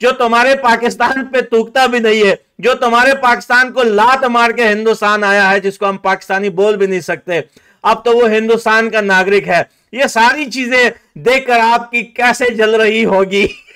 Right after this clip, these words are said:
<laughs> मैं feel कर सकता हूं आपकी कितनी जल रही है। अभी तो आपकी और जलनी है,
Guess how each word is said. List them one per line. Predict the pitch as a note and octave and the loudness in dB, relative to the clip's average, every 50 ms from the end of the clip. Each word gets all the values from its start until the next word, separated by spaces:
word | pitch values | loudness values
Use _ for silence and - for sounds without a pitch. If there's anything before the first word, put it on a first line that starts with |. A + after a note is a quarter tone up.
| - - _ - | -20 -18 _ -8
<laughs> | G3 - - G3 G3+ - - F3+ G#3 G3 - F3 G3+ F#3+ D#3 F#3+ G#3+ G#3 - G3 A3 A3 A3 A3 D#4 C4+ C#4+ F4+ A#4 - _ - | -8 -4 -2 -4 -4 -2 -4 -4 -6 -4 -4 -4 -4 -4 -2 -2 -2 -2 -2 -2 -2 -2 -2 -4 -6 -6 -6 -6 -6 -6 _ -10
मैं | F3 G#3 B3+ C4+ C4 | -4 0 0 0 0
feel | - C4 B3+ C4 A3+ | 0 -2 -4 -6 -4
कर | - A#3+ A3+ G#3+ | -2 -2 -2 0
सकता | - A#3 A3+ A#3 - A3+ | -2 -4 -4 -4 -2 -2
हूं | A3 A3 A3+ A3 | 0 0 2 2
आपकी | G#3+ G3+ G3 G3 - A3 A3 | 2 0 0 -2 -6 -8 -8
कितनी | G#3+ G#3 G3 - G3+ F#3+ G#3 G#3+ G3 | -6 -6 -4 -4 -2 -2 -4 -4 -4
जल | E3+ F3+ F3 F3 | -4 -4 -2 -2
रही | E3 E3+ E3 D#3+ | -2 -4 -2 -2
है। | D#3 C#3+ - G3 G3 - - - - | -4 -4 -6 -10 -16 -20 -16 -8 -6
अभी | B3+ C4+ E4+ E4+ | -6 -4 -4 -4
तो | E4+ D#4+ D4+ | 0 2 2
आपकी | D4 C#4 C#4+ - - D4 C#4+ | 4 4 2 0 -2 -2 0
और | C4+ C4 C4+ C#4 C4+ | 2 2 2 0 -2
जलनी | B3 B3+ A#3+ A3+ A3+ A#3 A#3 A3 | -4 -2 -2 -2 0 0 0 2
है, | G#3+ G#3 G3 F#3+ E3+ - | 2 2 2 2 0 -2